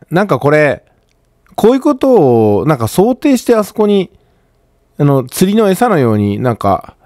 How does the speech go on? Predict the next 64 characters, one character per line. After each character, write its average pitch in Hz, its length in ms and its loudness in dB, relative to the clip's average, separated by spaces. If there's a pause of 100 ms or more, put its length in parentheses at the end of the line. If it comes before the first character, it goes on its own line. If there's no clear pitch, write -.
(140)
や 131 160 2
っ - 80 -12
て - 120 -4
る 127 80 4
よ 120 40 2
う 110 40 0
な 104 100 -2
気 - 120 -10
が 107 80 0
し - 140 -4
な 156 120 2
い 113 40 -2
で 98 60 -4
も 90 120 -4
な 85 80 -4
い 80 40 -6
で 80 60 -8
す - 100 -18
け 87 80 -10
ど 80 80 -10
も。 87 200 -12 (1600)
ま 113 280 0
あ 95 60 -4
で 117 200 -2
も 104 140 -4
ね、 131 420 -2 (240)
洗 160 240 0
濯 175 200 -2
物 185 200 0
を 175 40 0
干 202 160 0
す 151 100 -6
自 110 220 -2
由 104 120 2
あ 98 80 0
り 117 80 0
ま 135 140 0
す - 100 -16
か 92 120 -2
ら、 85 320 -4
そ 123 180 -4
こ 175 100 0
は 175 80 2
ダ 131 140 -4
メ 170 100 0
で 139 140 -2
し - 80 -6
ょ 90 120 -2
う 76 60 -8
と 90 180 -8
い 110 80 -4
う 120 60 -6
こ 143 100 -2
と 127 80 -12
で 101 60 0
は 87 60 -2
な 117 120 -2
い 170 60 0
ん 127 60 0
で 87 80 -4
す - 80 -14
け 82 100 -10
ど 80 80 -8
も、 95 360 -6